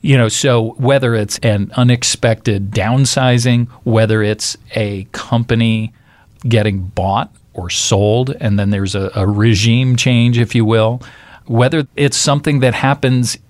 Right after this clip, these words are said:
in the industry. I mean, covid is a, a great example. You know, you can think about different companies that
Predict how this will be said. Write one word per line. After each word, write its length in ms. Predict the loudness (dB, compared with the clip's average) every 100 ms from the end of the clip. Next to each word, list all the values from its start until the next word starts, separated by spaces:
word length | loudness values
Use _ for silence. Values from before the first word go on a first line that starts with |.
| _
in 280 | 0 0 2
the 320 | 2 0 -4
industry. 420 | 0 2 2 0
I 60 | 0
mean, 280 | 2 0 -2
covid 460 | 0 0 2 2
is 200 | 2 4
a, 160 | 2 0
a 60 | -2
great 380 | 0 2 2 2
example. 680 | 2 0 2 0 -4 -14 -20 _ -8
You 120 | 0 2
know, 160 | 2
you 160 | 0 0
can 160 | 0
think 240 | 2 2 0
about 300 | 0 0 0
different 300 | -2 -2 0
companies 640 | 0 0 2 4 2 0
that 280 | 0 0